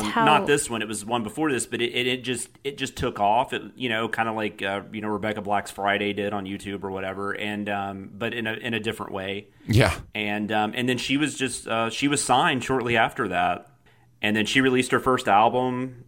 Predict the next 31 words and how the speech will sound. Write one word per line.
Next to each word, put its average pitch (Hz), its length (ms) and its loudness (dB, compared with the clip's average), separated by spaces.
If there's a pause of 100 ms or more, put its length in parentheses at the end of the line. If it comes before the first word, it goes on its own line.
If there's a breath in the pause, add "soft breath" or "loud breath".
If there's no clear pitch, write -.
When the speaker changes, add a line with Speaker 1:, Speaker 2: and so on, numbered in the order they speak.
Speaker 1:
uh, 92 380 2
I - 80 -2
think 120 160 -2
earlier 113 380 2
this 107 260 -2
year, 120 520 -4
and 98 220 -4
it's 104 200 -2
doing 110 260 0
really 107 220 0
well. 101 500 2 (420 loud breath)
Um, 104 220 6
her, 165 160 6 (100)
I 147 80 8
think 202 160 4
her 135 140 8
biggest 127 400 2
song 104 240 4
so 101 160 -2
far 104 240 4
is 90 100 -2
"Bad 98 380 4
Guy," 139 440 4
which 127 180 0
was 123 120 -2
actually 135 360 2
on 113 180 0
the 101 80 -2
credits 117 580 -4
of 92 340 -10
Brightburn. 127 760 -4